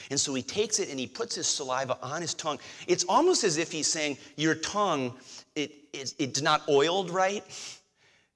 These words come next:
It doesn't have the right kind of lubricant to work right. I'm the one who's doing this to you. My tongue is fixing yours." You say, "Oh, okay." But th-, he's communicating something to him.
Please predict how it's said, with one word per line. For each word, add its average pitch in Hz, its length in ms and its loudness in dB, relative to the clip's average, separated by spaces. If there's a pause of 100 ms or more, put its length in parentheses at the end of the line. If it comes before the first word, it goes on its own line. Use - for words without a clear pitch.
It 160 160 6
doesn't 190 280 6
have 185 180 8
the 156 80 6
right 165 320 6
kind 165 380 2
of 127 120 -2 (140)
lubricant 190 840 4
to 160 140 4 (100)
work 190 460 6
right. 196 300 8 (180)
I'm 202 400 10
the 165 100 6
one 147 300 6
who's 123 240 -2
doing 135 400 2
this 113 200 -4
to 127 100 -6
you. 104 200 -4 (100)
My 147 440 4
tongue 120 400 0 (160)
is 127 180 2
fixing 131 480 -2
yours." 117 440 -4
You 95 40 -10
say, 87 220 -4
"Oh, 101 220 -10
okay." 87 260 -12 (300)
But 147 320 -8
th-, 190 220 -2
he's 185 200 -2
communicating 185 1040 -2
something 82 560 -10
to - 100 -12
him. - 240 -18